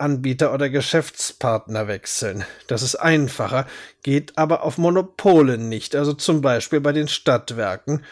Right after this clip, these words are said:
oder bei den Kämmerlingen. Man sollte auch bedenken, dass viele Fehler nicht absichtlich gemacht werden. Das gilt insbesondere bei Beschwerden über persönliches Verhalten. Die Beschwerde sollte daher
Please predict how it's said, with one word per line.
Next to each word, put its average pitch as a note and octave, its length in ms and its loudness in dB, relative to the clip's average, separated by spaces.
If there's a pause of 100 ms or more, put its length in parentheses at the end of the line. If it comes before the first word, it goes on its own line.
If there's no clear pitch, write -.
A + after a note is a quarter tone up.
(280)
oder A#2+ 500 2 (160)
bei B2 140 0
den C#3 240 -6
Kämmerlingen. A2+ 720 -4 (840)
Man D#3 140 2
sollte D#3 360 2
auch B2 160 0
bedenken, C3 680 -2
dass E3 200 -2
viele F#3 380 0
Fehler D#3 400 2
nicht D3+ 320 -2
absichtlich C3 800 -4
gemacht A#2+ 460 -2
werden. A#2 300 0 (300)
Das - 240 -4
gilt E3 280 2
insbesondere D3 680 0
bei D3 160 4
Beschwerden C3+ 600 0
über D3+ 180 2
persönliches C3 880 0
Verhalten. A#2+ 760 -2 (560)
Die C#3+ 80 0
Beschwerde C#3 600 2
sollte C#3 320 0
daher C3+ 520 2